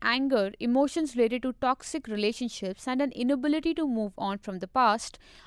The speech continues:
are all connected to U T Is and kidney stones. While some people are convinced of the potency of psychosomatic disorders, he is not a doctor, so her views are open to discussion.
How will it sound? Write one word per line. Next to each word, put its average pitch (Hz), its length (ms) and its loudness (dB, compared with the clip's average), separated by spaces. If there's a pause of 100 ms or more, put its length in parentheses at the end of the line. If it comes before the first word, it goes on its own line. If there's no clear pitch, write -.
are 269 140 6
all 269 280 6
connected 254 460 -2
to 277 100 0
U 226 220 0
T 240 200 -4
Is 233 340 0
and 196 180 -4
kidney 180 320 -8
stones. - 640 -12 (640)
While 269 180 6
some 370 240 4
people 403 260 6
are 415 100 4
convinced 254 680 0
of 233 120 -2
the 233 80 -4
potency 240 560 -2
of 311 160 2
psychosomatic 208 760 -4
disorders, 196 760 0 (280)
he 320 200 2
is 320 140 2
not 202 240 0
a 208 60 -2
doctor, 202 380 -2
so 269 160 -2
her 254 140 2
views 233 300 0
are 202 100 -4
open 190 280 -6
to 190 80 -6
discussion. - 580 -10